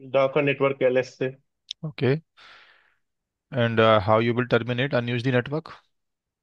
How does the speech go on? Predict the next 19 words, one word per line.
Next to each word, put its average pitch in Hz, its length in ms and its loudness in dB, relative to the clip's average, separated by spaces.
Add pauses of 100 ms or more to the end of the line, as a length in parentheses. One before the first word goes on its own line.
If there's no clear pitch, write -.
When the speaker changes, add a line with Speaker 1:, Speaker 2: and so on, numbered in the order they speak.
(920)
Speaker 1:
अ, 127 180 4
Docker 135 340 4
prune 147 300 4
कमांड 147 280 4
से। 143 260 0 (720)
Speaker 2:
Docker 113 300 0
network? 110 440 -4 (1300)
Speaker 1:
Prune। 120 260 4 (220)
Speaker 2:
Prune। 95 260 -8 (1500)
राइट। 95 360 -4 (1300)
तो 139 320 -4 (500)
now 117 240 2
we 113 160 4
are 110 120 -2
creating 117 380 0 (680)
as 117 220 -2
per 123 160 -2
your 113 120 0
instructions 139 680 -4